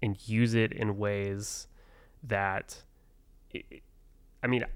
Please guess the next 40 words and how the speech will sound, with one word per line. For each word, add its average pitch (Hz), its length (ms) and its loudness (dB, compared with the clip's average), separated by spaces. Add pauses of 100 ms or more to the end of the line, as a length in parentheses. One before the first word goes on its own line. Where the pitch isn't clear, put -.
(440)
I 214 180 10
consider 156 400 8
it 131 40 10
a - 20 8
little 123 160 8
malicious 113 440 4
if 113 80 0
you're 113 80 0
taking 113 360 4
it 110 160 6
and 113 200 2
you're 107 100 4
doing 117 280 4
something 117 160 2
in 107 40 4
a - 20 2
way 107 120 4
that 104 100 2
you 107 100 -4
shouldn't 110 240 0
be 104 80 -2
doing, 104 500 2 (720)
you 123 100 6
know, 107 120 10
but 117 200 8
even 143 260 10
at, 120 140 10
like, 113 160 6
the 110 80 -2
broad 123 320 8
strokes, 101 380 -2
like, 104 240 -4 (160)
i-, - 100 -12 (240)
if 123 120 -10
there's 147 180 -2
no 175 100 4
need 170 240 4
to 139 80 -6
do 156 240 2
it, 147 200 4